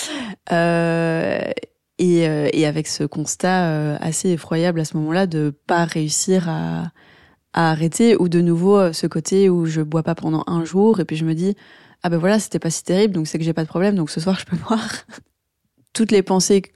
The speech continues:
anxiogènes que je pouvais avoir, je les avais pas avec l'alcool. Euh, et par rapport à l'humeur, l'alcool a tendance à me mettre dans une humeur très, très joyeuse, euh, où j'ai vraiment l'impression que tout est merveilleux autour de moi et que la vie est géniale, et, euh,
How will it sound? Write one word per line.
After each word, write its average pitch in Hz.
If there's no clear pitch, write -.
anxiogènes 180
que 180
je 165
pouvais 180
avoir, 165
je 165
les 160
avais 156
pas 165
avec 165
l'alcool. 170
Euh, 165
et 185
par 180
rapport 165
à 165
l'humeur, 180
l'alcool 175
a 175
tendance 170
à 175
me 165
mettre 160
dans 160
une 160
humeur 156
très, -
très -
joyeuse, 156
euh, 156
où 185
j'ai 165
vraiment 156
l'impression 151
que 165
tout -
est 165
merveilleux 156
autour 147
de 160
moi 151
et 147
que -
la 170
vie 160
est 156
géniale, 165
et, -
euh, -